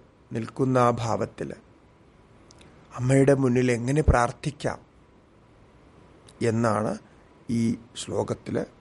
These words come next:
ആചാര്യസ്വാമികൾ കാണിക്കുന്നത്. ശ്ലോകത്തിൻ്റെ അന്വയം നോക്കിയാൽ, "ഹേ ശിവേ" എന്നുള്ളതാണ് ഇതിൽ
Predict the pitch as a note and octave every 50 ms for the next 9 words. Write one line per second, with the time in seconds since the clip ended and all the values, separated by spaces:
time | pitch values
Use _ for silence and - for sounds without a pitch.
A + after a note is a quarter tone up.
0 | - - - - - - - - - - - - A2 F#2+ F#2+ G#2 G#2+ F#2+ F#2+ -
1 | - G2+ G2 F2+ - - - - - - - - G#2+ - - - - - C#5 -
2 | - - - - - - - - - - - - - - - - - - - -
3 | - - - - - - - - - - - - - - - - - - - -
4 | - - - - - - - C3 B2+ B2+ C3 B2+ - C#3 C3+ B2+ C3+ C3+ - -
5 | - - - _ _ _ _ _ _ - C3 B2+ B2 B2 B2 B2 B2 A#2+ A#2+ A2+
6 | G#2 - - A2 G#2+ F#2+ - - - - - _ _ _ _ _ _ _ _ _
7 | _ _ _ _ - _ _ - - - - - - - - - - - - -
8 | - - - - - - - - - - - - D3 C#3 C#3+ D3 D#3+ D3+ - -
9 | D#3 D3 C#3 D3+ D3+ D3+ D#3+ D#3+ C#3 - - - _ _ A#2 A2+ A2 A#2 A#2 A#2+
10 | B2 A#2 A#2 A2+ A2 A2 A2+ - - - _ _ _ _ - _ _ _ _ _
11 | - - G2 G#2+